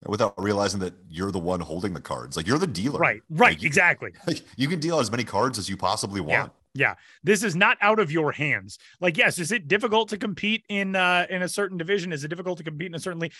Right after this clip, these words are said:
Speaker 2: You cannot tell us that a world in which the Tampa Bay Rays inhabit the same division as the Boston Red Sox and the New York Yankees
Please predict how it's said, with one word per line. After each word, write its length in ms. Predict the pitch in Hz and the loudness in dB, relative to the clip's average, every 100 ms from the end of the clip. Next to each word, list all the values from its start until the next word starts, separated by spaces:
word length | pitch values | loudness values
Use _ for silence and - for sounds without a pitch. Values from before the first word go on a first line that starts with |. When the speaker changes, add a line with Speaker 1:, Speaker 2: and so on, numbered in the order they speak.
| - _ | -20 _
Speaker 2:
You 180 | 170 240 | -2 -2
cannot 540 | - 214 254 247 233 | 0 0 2 0 -2
tell 200 | - 196 | 0 0
us 280 | 143 180 - _ - _ | 0 -2 -10 _ -20 _
that 220 | 139 165 165 | 0 2 2
a 80 | |
world 380 | 147 165 220 226 | 2 2 2 2
in 60 | 208 | 0
which 180 | 190 - | -2 -4
the 100 | 151 | -6
Tampa 320 | 160 185 214 | -4 -4 -2
Bay 160 | 208 190 | 0 2
Rays 500 | 175 185 139 147 165 | 4 4 2 -2 -4
inhabit 460 | 151 131 170 185 | -6 -2 0 0
the 100 | 160 | -4
same 220 | 147 180 170 | -4 -2 -2
division 440 | 156 165 151 160 | -2 -2 -2 -4
as 280 | 139 139 127 | 0 0 0
the 100 | 127 | -2
Boston 360 | 147 165 170 | 0 0 -2
Red 160 | 156 156 | -6 -4
Sox 240 | 175 156 | -4 -4
and 60 | 139 | -6
the 60 | 139 | -6
New 120 | 156 | -4
York 200 | 135 147 | -4 -4
Yankees 340 | 165 127 123 | -8 -8 -12